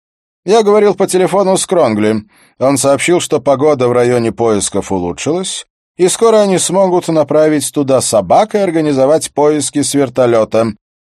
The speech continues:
А почему раньше, Харри, ты молчал о своих подозрениях, что мертвец может оказаться Тони Лейке?» Харри пожал плечами.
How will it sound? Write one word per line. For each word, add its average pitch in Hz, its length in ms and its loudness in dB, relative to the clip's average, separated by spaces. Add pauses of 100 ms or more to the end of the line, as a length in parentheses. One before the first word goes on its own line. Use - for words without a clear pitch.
А 117 120 0
почему 240 360 0
раньше, 139 400 0
Харри, 139 360 2
ты 147 160 0
молчал 143 500 2
о 160 60 2
своих 143 400 -2
подозрениях, 131 800 -2
что - 200 -4
мертвец 143 560 -2
может 151 380 -2
оказаться 127 680 -2
Тони 127 440 -2
Лейке?» 95 680 -2 (840)
Харри 92 440 -6
пожал 85 380 -10
плечами. 71 640 -14